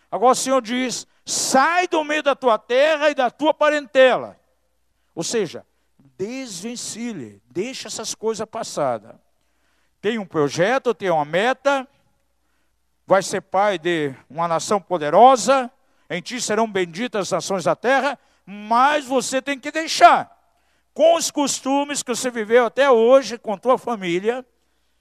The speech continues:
toda adoração pagã, idolatria, no meu projeto, no meu plano, não tem lugar.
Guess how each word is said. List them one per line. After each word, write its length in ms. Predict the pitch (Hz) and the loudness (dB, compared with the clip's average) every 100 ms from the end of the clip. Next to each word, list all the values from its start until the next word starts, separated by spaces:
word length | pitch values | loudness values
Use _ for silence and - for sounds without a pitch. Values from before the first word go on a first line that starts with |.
| _ _ _ _ | _ _ _ _
toda 320 | - 285 285 254 | 8 8 8 4
adoração 720 | 233 226 196 - 220 240 220 | 2 4 2 0 -2 -2 -2
pagã, 720 | 240 220 165 202 254 254 214 | 2 2 2 2 2 0 -6
idolatria, 880 | 202 202 190 147 226 302 269 147 104 _ _ _ _ _ _ | -6 -2 0 0 2 0 2 0 -2 _ _ _ _ _ _
no 240 | 190 240 | -2 -2
meu 280 | 214 269 311 | 0 0 0
projeto, 760 | - 285 247 190 226 254 254 247 | 0 0 0 0 0 0 0 -2
no 140 | 254 | -2
meu 180 | 247 220 | 0 -2
plano, 480 | - 208 269 285 247 | -2 0 0 0 -2
não 360 | 233 285 339 330 | 0 2 2 0
tem 280 | 294 320 | -4 -4
lugar. 720 | 339 339 269 285 277 185 104 | -2 0 4 4 4 2 -4